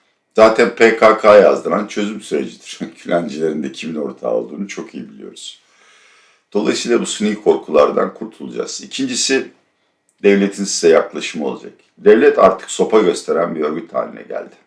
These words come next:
Devlet memuru her yerde sizi küçümsüyor. Vergi dairesinde adalet bulamıyorsunuz. Yargıya gittiğinizde zaten yargıç azarlayıp kovuyor. Bazen savunmanızı dahi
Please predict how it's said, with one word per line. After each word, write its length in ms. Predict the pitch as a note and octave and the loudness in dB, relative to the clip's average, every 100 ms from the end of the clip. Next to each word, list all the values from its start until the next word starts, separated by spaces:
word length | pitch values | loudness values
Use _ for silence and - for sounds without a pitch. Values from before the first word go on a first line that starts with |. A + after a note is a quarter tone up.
| _ _ _ _ _ _ _ _ _ _ _ _ _ _ _ - | _ _ _ _ _ _ _ _ _ _ _ _ _ _ _ 0
Devlet 380 | G2 G2+ B2 B2+ | 4 6 4 2
memuru 520 | G2+ F2+ E2+ E2+ - F#2+ | 0 0 0 -2 -2 6
her 160 | A2 | 6
yerde 380 | G2 D2+ D2 F2 | 8 4 2 -4
sizi 340 | - C#2+ E2 | -6 -8 -10
küçümsüyor. 640 | - - - C#2 - C#2+ A#1 - _ _ _ _ _ _ _ _ _ | -12 -18 -16 -14 -12 -10 -10 -12 _ _ _ _ _ _ _ _ _
Vergi 400 | F2 G2+ A2 A#2+ | 6 8 8 6
dairesinde 880 | F#2 D2+ C2+ C2 - C2+ F2+ F#2+ - _ _ E2+ | 6 6 4 -2 -8 -2 2 2 -2 _ _ -4
adalet 540 | D#2+ D#2+ D#2+ D#2 - | 0 2 2 -2 -6
bulamıyorsunuz. 680 | D2 C#2 B1+ - - - E2 | -6 -6 -6 -12 -20 -16 2
Yargıya 440 | F#2+ G2 G2 G#2 | 6 6 8 6
gittiğinizde 580 | G2 - - C2+ C2+ E2 | 6 -2 -12 -12 -6 -4
zaten 440 | D2 D2 D2+ D2 | -2 -2 -2 -4
yargıç 360 | C#2+ C#2 C#2 - | -2 -2 -4 -4
azarlayıp 560 | C#2 C2 C2 C2+ - | -2 0 -2 -4 -12
kovuyor. 460 | - C2 A#1+ D2 - | -12 -10 -6 -6 -4
Bazen 360 | C#2+ C2+ D2 C#2+ | -6 -4 -4 -4
savunmanızı 680 | - C2+ C2 C2+ C#2 C2 A#1+ | -4 -6 -6 -8 -10 -12 -8
dahi 260 | A#1 A1 | -8 -10